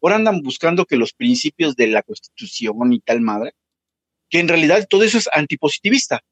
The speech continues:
profundamente antipositivista, porque el positivista te dirá, "No, aquí dice la ley esto, güey,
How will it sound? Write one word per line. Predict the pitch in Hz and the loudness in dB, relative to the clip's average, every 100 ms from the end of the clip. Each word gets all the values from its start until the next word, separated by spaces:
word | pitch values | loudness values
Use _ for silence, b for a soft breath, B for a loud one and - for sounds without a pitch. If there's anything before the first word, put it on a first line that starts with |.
| _ _ _ _ _ | _ _ _ _ _
profundamente | - 120 233 226 214 214 | -8 2 4 4 4 2
antipositivista, | 165 147 135 139 135 180 - 123 _ b b | 0 -2 -4 -2 0 -2 -4 -10 _ b b
porque | 135 123 | -4 0
el | 143 | 0
positivista | 135 127 135 180 170 | 0 -2 0 2 2
te | 156 | 4
dirá, | 143 127 | 4 6
"No, | 143 135 | 6 4
aquí | - 196 | 2 0
dice | 220 247 302 | 0 2 4
la | 233 | 4
ley | 196 190 | 4 2
esto, | 233 - | 2 2
güey, | 104 | -2